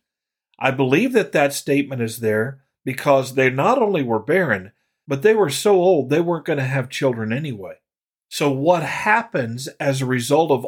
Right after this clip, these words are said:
all that we're studying right now is definitely a miracle. And so while Zacharias was performing one of his two weeks of service, we're told that he was chosen by lot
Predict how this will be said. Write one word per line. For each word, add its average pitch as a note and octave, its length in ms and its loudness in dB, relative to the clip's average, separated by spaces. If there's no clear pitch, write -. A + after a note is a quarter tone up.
all D#3 340 4
that G#3 180 -2
we're G3+ 120 0
studying E3 520 -4
right C3+ 280 0
now B2 460 -8
is B2+ 180 -2
definitely B2 880 -4
a D3+ 100 -2
miracle. E3 600 0
And C#3 120 -6
so F3+ 160 2
while D#3+ 280 4
Zacharias C3+ 920 2
was G#2+ 160 -6
performing A2 720 0
one B2+ 180 4
of C#3+ 100 -4
his C3 240 0
two D#3 200 0
weeks C#3 360 0
of G#2 100 -8
service, G2 640 -6
we're F3 120 0
told D3+ 320 2
that C#3 120 2
he C#3 160 2
was B2 220 2
chosen G3+ 580 0
by F3 180 0
lot B2+ 640 -2